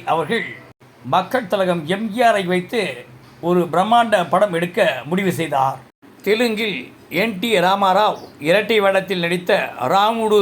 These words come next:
பீமுடு என்கின்ற படத்தை தமிழில் எடுக்க திட்டமிட்டு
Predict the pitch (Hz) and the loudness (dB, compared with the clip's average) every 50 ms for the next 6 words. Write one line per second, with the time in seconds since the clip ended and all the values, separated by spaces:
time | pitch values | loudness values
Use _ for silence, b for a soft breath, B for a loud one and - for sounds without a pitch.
0 | 175 170 190 196 180 190 175 170 160 160 - - - 151 170 185 180 185 180 175 | 2 2 -2 -2 -2 0 0 0 0 -2 -2 -6 -6 -4 -4 -2 0 -2 0 0
1 | 170 160 147 123 123 123 - 185 196 190 175 - 240 208 156 - - - - B | 0 0 0 -2 -6 -2 0 0 0 0 0 0 -2 -2 -2 -4 -12 -18 -20 B
2 | B B B B B B B - - - - 196 220 254 262 247 220 196 196 180 | B B B B B B B -20 -8 -4 -2 -2 0 2 2 2 2 0 -2 -4
3 | 175 - 220 214 170 143 131 117 - - 139 139 190 202 180 226 208 202 185 175 | -2 0 2 2 2 0 -2 -8 -12 -10 -4 -2 -2 0 0 0 0 0 -2 0
4 | 247 240 | 0 0